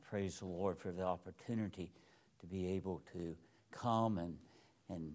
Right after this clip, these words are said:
preach and teach, uh, the Word of God to you. And, um, a lot, a lot of things has happened in the last two years with the Intercessor Ministries. And, um,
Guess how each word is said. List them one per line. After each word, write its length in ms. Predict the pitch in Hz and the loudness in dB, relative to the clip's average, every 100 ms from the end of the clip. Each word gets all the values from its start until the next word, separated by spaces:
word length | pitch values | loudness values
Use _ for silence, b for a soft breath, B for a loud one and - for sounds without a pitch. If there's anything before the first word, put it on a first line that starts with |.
| 73 - | -10 2
preach 480 | 151 156 156 - | 6 6 4 -4
and 180 | 92 - - | -6 -8 2
teach, 560 | - 160 151 - - b b b b - | 6 6 4 -6 -8 b b b b -2
uh, 140 | 90 87 | 2 2
the 140 | 92 | 0
Word 240 | 90 110 104 | 6 8 8
of 120 | - | 8
God 380 | 104 104 92 - | 6 6 2 2
to 140 | 110 | 4
you. 260 | 104 104 104 B B B B - | 8 6 4 B B B B 0
And, 480 | 90 90 87 87 90 | 2 4 2 0 2
um, 240 | 87 85 76 - | 2 2 -6 -6
a 100 | 95 | -4
lot, 920 | 90 90 90 98 104 110 113 113 117 110 | 0 2 8 10 12 12 12 12 10 8
a 100 | 107 | 6
lot 280 | 92 107 | 6 6
of 100 | 101 | 4
things 460 | - 104 98 85 - | 2 2 2 0 -2
has 160 | 90 - | -6 -2
happened 400 | 104 92 107 92 B B B B | 2 2 2 -2 B B B B
in 140 | 107 92 | 4 4
the 80 | 87 | 6
last 480 | 95 95 - - | 6 6 4 -4
two 160 | - 113 | 0 4
years 580 | 104 98 110 113 110 - B B B - | 4 6 8 8 6 -2 B B B -2
with 160 | 98 90 | 0 2
the 100 | 92 | 4
Intercessor 680 | 101 95 90 101 92 - 95 | 6 4 4 4 4 0 2
Ministries. 960 | 104 123 127 123 - 131 135 131 - B B B B - | 6 8 8 6 6 8 8 6 0 B B B B -4
And, 560 | 92 92 95 92 87 | 0 2 4 2 2
um, 300 | 92 92 90 | 4 6 4